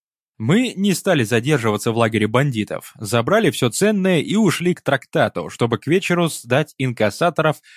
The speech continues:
в ближайшем отделении банка в поселении Сонреоск.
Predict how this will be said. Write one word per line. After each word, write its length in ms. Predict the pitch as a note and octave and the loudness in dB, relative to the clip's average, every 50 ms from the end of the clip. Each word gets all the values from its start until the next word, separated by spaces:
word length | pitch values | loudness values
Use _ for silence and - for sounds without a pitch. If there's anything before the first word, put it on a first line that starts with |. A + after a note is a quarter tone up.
| - _ _ | -20 _ _
в 120 | - A#2+ | -6 -2
ближайшем 540 | C#3 A3 B3+ A3 D#3 D#3 D3+ C3 - D#3 C#3 | 2 2 2 4 4 2 2 2 2 0 0
отделении 520 | A#2+ G#2+ G#2 A#2 A2 C#3 C#3 B2+ A2+ G#2 G#2 | 0 0 0 0 0 2 2 0 0 -2 0
банка 420 | G2 B2+ D3+ F3 D#3+ - E3 D3+ | 0 2 0 0 0 -2 -4 -4
в 100 | - - | -2 -2
поселении 680 | - C#3 A#2+ - A#2 A2+ A2+ A2 A2+ A2+ A2 A2 G#2 G2+ | -2 -2 -2 0 0 0 0 0 0 0 0 0 0 0
Сонреоск. 880 | - - - C#3 B2+ A#2 A#2 B2+ B2 A2 - - - - - - - | -2 0 2 2 4 4 2 2 2 2 0 -4 -8 -16 -16 -18 -20